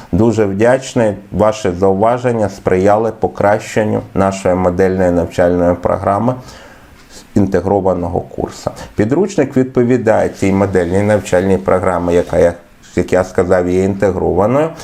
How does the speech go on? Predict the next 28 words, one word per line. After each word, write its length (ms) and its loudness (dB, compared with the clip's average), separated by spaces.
Інтеграція 680 0
в 20 0
модельній 440 0
навчальній 500 2
програмі 500 0
забезпечується 960 -2
на 140 2
рівні 340 2
змісту 420 0
навчального 640 0
матеріалу. 680 0
Це 80 0
тематична 720 -2
інтеграція. 720 -4
Пропонується 680 0
вивчення 480 0
математики 760 0
у 80 2
сьомому 460 0
класі 340 0
здійснювати 720 0
в 40 0
двох 260 0
окремих 460 0
складових: 560 0
алгебраїчний 720 0
та 140 -2
геометричний. 840 -2